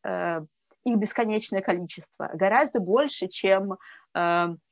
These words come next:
то, что нам часто подают как сексуальные практики. Вот есть там секс вагинальный, анальный, оральный, ну, пожалуй, все, ребята, <laughs> выбирайте.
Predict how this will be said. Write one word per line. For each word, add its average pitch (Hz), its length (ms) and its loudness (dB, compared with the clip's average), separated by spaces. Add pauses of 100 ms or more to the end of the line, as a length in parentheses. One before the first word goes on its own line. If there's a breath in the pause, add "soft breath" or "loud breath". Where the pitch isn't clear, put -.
(480 soft breath)
то, 240 180 8
что - 240 0
нам 208 280 6
часто 202 320 0
подают 196 400 2
как 156 140 -12
сексуальные 165 500 4
практики. 156 400 -2
Вот 175 160 -2
есть 156 260 -4
там 147 180 -2
секс - 280 -8
вагинальный, 156 520 0
анальный, 151 500 0
оральный, 294 560 0
ну, 311 580 -2
пожалуй, 226 380 -2
все, - 260 -2
ребята, - 580 -4
<laughs> 587 420 0
выбирайте. 196 880 4